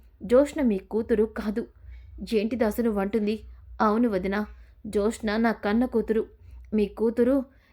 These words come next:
జోష్న కాదు." "దాసు, ఏం మాట్లాడుతున్నావు నువ్వు?" "అవును వదిన, మా అమ్మ చేసిన పని వల్ల ఈరోజు మీ కన్న కూతురు మీకు దూరమైంది. అప్పుడు మా అమ్మ మీ కుటుంబం మీద పగతో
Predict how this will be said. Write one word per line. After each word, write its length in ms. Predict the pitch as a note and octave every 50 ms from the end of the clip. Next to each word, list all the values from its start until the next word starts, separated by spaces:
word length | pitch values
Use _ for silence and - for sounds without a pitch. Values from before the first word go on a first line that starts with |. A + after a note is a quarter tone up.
| _ _ _ - G3
జోష్న 400 | - A3 A3 B3+ - B3+ A#3 A#3+
కాదు." 400 | A#3+ - A3+ A3+ A#3 A3 A#3+ - _ _ _ _ _ _ _ _ _ -
"దాసు, 440 | F#3 - A#3+ A3+ A#3+ A#3+ - B3+ G#3+ - _ _ _ _ _ - A3 G3+
ఏం 220 | A#3+ A#3+ B3+ C#4 C#4+
మాట్లాడుతున్నావు 580 | C#4 C4+ C4+ C4+ B3 A#3 - - A#3 B3 A#3+
నువ్వు?" 280 | A#3+ A3 G#3 A3+ A#3+ A#3 - _ _ - - _ _ - -
"అవును 280 | G#3 G#3 A3+ B3 B3
వదిన, 360 | G#3+ F#3 F3+ G3 G3+ G#3 G#3+ G#3 - - _ - - - - -
మా 140 | F#3+ F#3+ F#3
అమ్మ 480 | F3+ F3 F3 F3 E3+ E3+ F#3 G3+ A3+ A3 A3 - G#3+
చేసిన 300 | G#3 G#3 - A#3 G#3 G#3
పని 320 | G#3 - G3 F#3 G#3+ A3
వల్ల 360 | A3 G#3+ G3+ G3 G#3+ A#3 B3 - - - - - - - - -
ఈరోజు 400 | B3+ B3+ A3 G#3 A3 A3 A3 B3+
మీ 160 | A#3+ A#3 A3
కన్న 320 | G#3 - - F#3+ G3 A3 A#3+
కూతురు 380 | A#3 - G#3+ G#3 A#3 A#3 C4
మీకు 300 | C4 B3 A3+ - - C4
దూరమైంది. 680 | B3+ G3+ G#3 A#3 B3 B3+ A#3+ A3 G#3 G3+ G3+ G#3 G#3+ - - - - - - - - - - - -
అప్పుడు 480 | G#3+ G#3 - G#3+ G#3 G#3 G#3 G#3 G#3 - - G#3
మా 120 | G#3+ G#3
అమ్మ 380 | G3+ G3 G3 G#3+ A3+ A3+ A3+ A3+ - - - - - - A#3+
మీ 120 | B3+ C4+
కుటుంబం 520 | B3 - G3+ G3+ G#3 B3+ B3 B3 A#3+ A#3 A3+
మీద 100 | A3 G#3
పగతో 640 | G#3 - - F#3 F3+ A3 G#3+ - A3+ G#3+ -